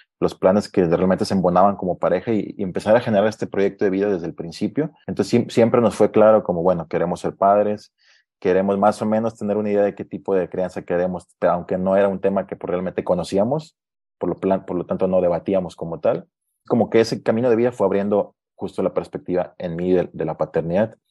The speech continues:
Ya cuando decidimos embarazarnos, nos embarazamos de nuestra primera hija, y fue hasta ese momento en el que yo me di cuenta durante el embarazo, yo pensé que sabía mucho, <laughs> pensé que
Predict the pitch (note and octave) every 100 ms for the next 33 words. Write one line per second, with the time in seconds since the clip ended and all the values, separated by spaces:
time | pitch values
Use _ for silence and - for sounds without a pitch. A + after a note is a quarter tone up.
0 | - F2 F#2 F#2 G#2 G2 G2 G2 F2+ F2
1 | F2+ F#2 F#2 G2 G#2+ F#2+ F#2 G#2+ G#2+ D3
2 | F#3 - _ _ _ _ F2 E2 F2 E2
3 | F2 F2+ F#2+ F#2 F2 F2+ F#2 F#2+ G#2+ A2+
4 | C#3+ E3+ _ _ _ _ _ - A2 A#2
5 | A#2+ C3 A#2+ C3 A#2 A#2 A#2 A#2+ G2+ -
6 | F2 - F#2+ A2 B2 D#3+ F3 G2+ G2 G2+
7 | A#2 A#2 A#2+ B2 F#2+ F2+ F2 F2 F2 F#2+
8 | - G#2 G2+ G#2+ - A2+ G2+ F2+ F2+ F#2
9 | G#2 - F#2 D#3+ - _ - G#2 - G#2
10 | - A#2 G2+ -